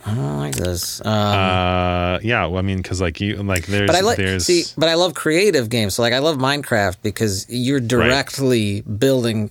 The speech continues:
Speaker 1: and creating something, not necessarily
Speaker 2: Right.
Speaker 1: going out and, and discovering things. So I like it be, things being open-ended in that way, I guess.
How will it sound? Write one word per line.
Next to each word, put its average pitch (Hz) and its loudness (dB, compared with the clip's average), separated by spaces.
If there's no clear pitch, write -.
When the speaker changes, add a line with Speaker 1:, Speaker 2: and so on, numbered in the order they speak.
Speaker 1:
and 110 -6
creating 117 0
something, 92 -4
not 110 -4
necessarily 110 0
Speaker 2:
Right. 73 -2
Speaker 1:
going 110 2
out 104 0
and, 95 -4
and 92 -2
discovering 104 -2
things. 87 -4
So 107 0
I 98 0
like 156 -2
it 117 -2
be, 123 2
things 127 -2
being 123 0
open-ended 110 0
in 98 -2
that 98 -2
way, 85 -4
I 85 -4
guess. 82 -4